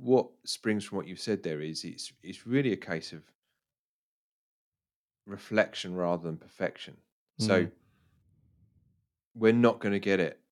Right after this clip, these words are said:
Speaker 1: right all the time. In fact, most of the time you're not gonna get it right.
Speaker 2: Yeah.
Speaker 1: But I think if, so long as you have that awareness and you're reflecting on what happened and what went wrong or what,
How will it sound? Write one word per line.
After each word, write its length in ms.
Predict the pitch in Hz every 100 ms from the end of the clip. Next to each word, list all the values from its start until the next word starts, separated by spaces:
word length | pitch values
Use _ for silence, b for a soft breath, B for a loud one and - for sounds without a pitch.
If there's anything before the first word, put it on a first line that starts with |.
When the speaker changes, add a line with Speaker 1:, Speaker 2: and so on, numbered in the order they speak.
| _ _ _
Speaker 1:
right 360 | 92 95 87 78 - _
all 180 | 107 90
the 80 | 78
time. 360 | - 82 71 - _ _ _ -
In 80 |
fact, 380 | 87 87 80 -
most 400 | 98 98 98 -
of 60 | 87
the 60 |
time 160 | 90 85
you're 80 | 90
not 200 | 90 -
gonna 160 | 80
get 140 | 76 71
it 120 | -
right. 220 | 67 65 - b b -
Speaker 2:
Yeah. 140 | 107
Speaker 1:
But 80 | 101
I 40 |
think 240 | - 104 76 _ -
if, 220 | 95 - -
so 200 | - 107
long 160 | 113
as 80 | 107
you 100 | 104
have 180 | 95 90
that 220 | 90 - - _
awareness 680 | - 87 95 92 90 85 85
and 100 | 90
you're 120 | 85 80
reflecting 640 | 80 - 92 - - 87
on 180 | 80 80 _ b b b b _ _ _ _ _ _ _ _ _ - _
what 300 | 113 104 98
happened 560 | - 110 107 - 71 76 -
and 140 | 92
what 220 | 95 -
went 220 | 87 85 73
wrong 320 | 87 82 85
or 200 | 71 78
what, 260 | 95 92